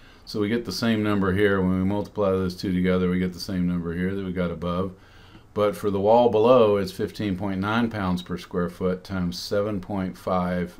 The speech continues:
feet, uh, as the width of floor, oh, the width of wall being supported. So that comes out to a hundred nineteen point three, and when we add these two numbers together,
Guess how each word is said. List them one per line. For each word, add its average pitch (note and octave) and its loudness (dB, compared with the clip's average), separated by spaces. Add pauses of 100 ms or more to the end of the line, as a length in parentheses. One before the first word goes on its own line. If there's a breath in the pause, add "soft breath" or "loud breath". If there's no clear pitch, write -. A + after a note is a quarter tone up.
feet, F#2 -6
uh, F2+ -4 (100)
as F2 -8
the F2 -8
width F2+ -6
of E2+ -6 (240)
floor, G2 -2 (320)
oh, G2 -2
the G2 -4
width F#2+ -2
of D#2+ -10
wall F2+ 0
being F2 -2
supported. F#2 -4 (440 loud breath)
So - -4
that B2+ 4
comes C3 2
out A#2 6
to A2+ -2
a G2+ 0
hundred A2 0
nineteen G2+ -2
point F#2 -2
three, G#2+ 2
and F#2+ 0
when G2 -2
we G2 -4
add A2 0
these G2+ -4
two G#2+ -6
numbers F#2+ -2
together, F#2+ -2